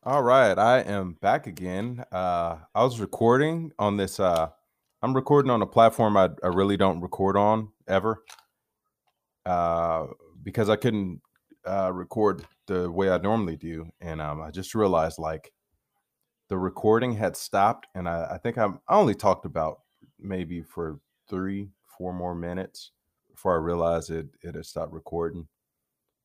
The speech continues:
And I, I just walked away for a bit, or I, I just started doing other things. I didn't actually walk away. But, uh, I'm,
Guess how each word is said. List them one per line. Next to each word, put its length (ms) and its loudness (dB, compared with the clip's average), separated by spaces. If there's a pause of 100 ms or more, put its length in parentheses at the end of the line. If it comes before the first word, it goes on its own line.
(1160)
And 180 4
I, 240 4 (200)
I 100 -2
just 260 -6
walked 280 -4
away 220 -2
for 200 -8
a 40 -10
bit, 340 -10 (340)
or 360 -6 (260)
I, 280 -8
I 60 -12
just 200 -14
started 320 -2
doing 260 -4
other 220 -8
things. 300 -12
I 60 -12
didn't 300 -10 (160)
actually 380 -12
walk 320 -8
away. 400 -12 (1600)
But, 160 -2
uh, 380 -4 (2500)
I'm, 300 0